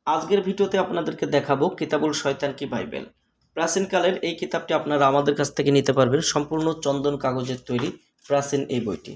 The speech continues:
মিশরীয় কালো জাদুর কিতাব কিতাবুল শয়তান কি বাইবেল, কিতাবটি হাসান আল আরাবি পাবলিকেশন, গুয়াহাটি, আসাম থেকে সংরক্ষিত। বইটার মধ্যে আপনারা শুরু থেকে শেষ পর্যন্ত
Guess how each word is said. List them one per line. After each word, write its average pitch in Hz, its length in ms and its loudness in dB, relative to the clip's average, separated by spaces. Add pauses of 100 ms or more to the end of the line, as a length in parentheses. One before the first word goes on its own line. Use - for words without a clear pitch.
(500)
মিশরীয় 202 420 6
কালো 196 200 6
জাদুর 190 300 2
কিতাব 170 280 4 (100)
কিতাবুল 160 340 2
শয়তান 156 400 2
কি 160 140 -8
বাইবেল, 131 400 2
কিতাবটি 147 540 -2
হাসান 147 400 0
আল 143 200 4
আরাবি 143 340 4
পাবলিকেশন, 143 680 -2
গুয়াহাটি, 139 420 -2 (460)
আসাম 170 380 4
থেকে 170 260 0
সংরক্ষিত। 151 600 2 (460)
বইটার 185 340 6
মধ্যে 196 240 6
আপনারা 170 340 6
শুরু 160 240 2
থেকে 160 280 -4
শেষ 151 240 -2
পর্যন্ত 147 380 -2